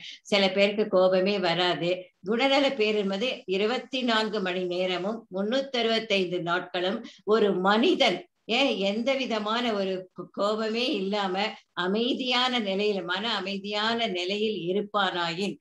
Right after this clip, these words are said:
அதத்தான் வந்து குணநல பேரு அடைந்தவன் அப்படின்னு சொல்ல. ஏன்னா சினம் தவிர்த்தல்ல சொல்லுவார். அதாவது அணுத்துணையும் க-, காமம் சினம் ஒருவனை அணுகவில்லை என்றால்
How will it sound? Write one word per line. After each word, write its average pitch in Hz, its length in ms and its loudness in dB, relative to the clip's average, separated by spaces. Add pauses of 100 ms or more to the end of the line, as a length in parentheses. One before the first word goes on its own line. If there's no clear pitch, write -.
(260)
அதத்தான் 196 420 2
வந்து 208 300 -2
குணநல 190 720 -2 (200)
பேரு 208 500 0
அடைந்தவன் 190 680 -2 (240)
அப்படின்னு 254 320 -4
சொல்ல. 165 240 -4 (220)
ஏன்னா 202 180 0
சினம் 226 380 2
தவிர்த்தல்ல 196 480 0
சொல்லுவார். 185 420 0 (200)
அதாவது 202 340 2 (280)
அணுத்துணையும் 233 960 0 (320)
க-, 214 340 -2
காமம் 226 600 -2
சினம் 214 600 -2
ஒருவனை 196 440 0
அணுகவில்லை 196 680 -2
என்றால் 170 460 -4